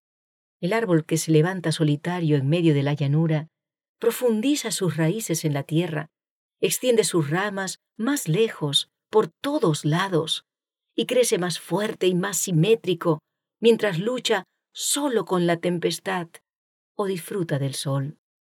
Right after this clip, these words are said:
Así también el cristiano, separado de toda dependencia terrena, puede aprender a confiar plenamente en Dios y puede obtener fortaleza y ánimo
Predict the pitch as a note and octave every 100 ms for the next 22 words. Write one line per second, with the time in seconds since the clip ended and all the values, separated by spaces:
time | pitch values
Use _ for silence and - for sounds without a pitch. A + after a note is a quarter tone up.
0 | - F#3+ A#3 A#3 G#3+ A3 G#3+ G3 - F#3
1 | D#3+ F#3 F#3 F3 D#3 - _ _ _ _
2 | - A#3 A3+ A3+ C#4+ C#4+ A3+ G3 - D4
3 | C#4+ A#3 G#3+ F#3+ F#3 G#3 F#3 F#3+ F3 E3+
4 | F3+ F#3 F3 E3 _ _ _ C#4 D#4 D4+
5 | G3+ D3+ F3+ E3 D3 D3+ D3 - F3 E3
6 | G3 E3+ D#3 D#3 D3+ E3 D3 D3+ D3+ D#3+
7 | - - _ _ _ _ - E3+ G#3+ A3+
8 | G#3 F3+ E3+ F#3+ - F#3 E3 D#3 F3 F#3+
9 | - E3+ - - F3 G3+ G#3 D3 C#3 C3+